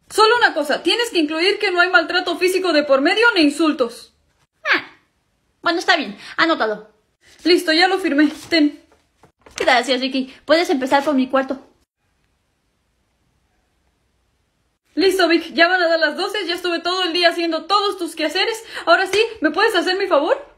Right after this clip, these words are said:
Speaker 2: ¿De qué hablas, Ricky? Masajéame los pies.
Speaker 1: No, ya terminé,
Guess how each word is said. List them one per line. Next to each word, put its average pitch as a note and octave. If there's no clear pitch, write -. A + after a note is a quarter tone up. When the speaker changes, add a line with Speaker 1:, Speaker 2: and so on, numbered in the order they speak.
Speaker 2:
¿De B3+
qué E4
hablas, D4
Ricky? D4
Masajéame E4
los C#4+
pies. -
Speaker 1:
No, E4
ya G4+
terminé, F#4+